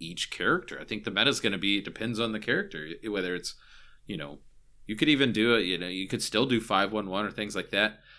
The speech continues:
So, and then the other part to this that I think is interesting is that how much more appealing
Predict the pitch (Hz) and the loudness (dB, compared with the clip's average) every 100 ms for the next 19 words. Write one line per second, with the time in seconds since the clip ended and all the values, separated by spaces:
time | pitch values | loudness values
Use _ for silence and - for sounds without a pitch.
0 | - - 113 110 107 - 127 123 117 135 | -12 2 4 4 2 0 0 2 4 4
1 | 285 302 95 - - 87 - 90 85 90 | 4 2 0 -2 -4 -4 -2 -2 -2 -4
2 | 85 82 82 85 - 123 104 95 101 - | -8 -6 -6 -8 -8 -8 -8 -2 -2 0
3 | - 143 156 165 120 113 110 101 - 113 | 2 2 0 -4 -2 0 0 -2 0 2
4 | 120 85 73 82 | 4 2 -6 -14